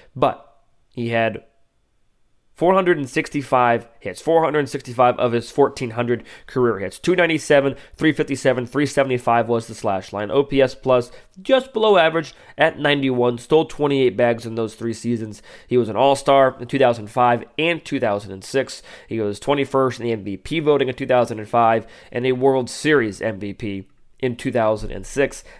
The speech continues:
That cannot go unnoticed. Anytime a World Series is won, that is huge,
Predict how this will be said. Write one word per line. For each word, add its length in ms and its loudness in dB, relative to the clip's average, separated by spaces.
That 140 2
cannot 440 -4
go 180 4
unnoticed. 540 -6
Anytime 340 0
a 60 -2
World 200 0
Series 300 0
is 140 -12
won, 280 -4
that 180 0
is 120 -6
huge, 540 -4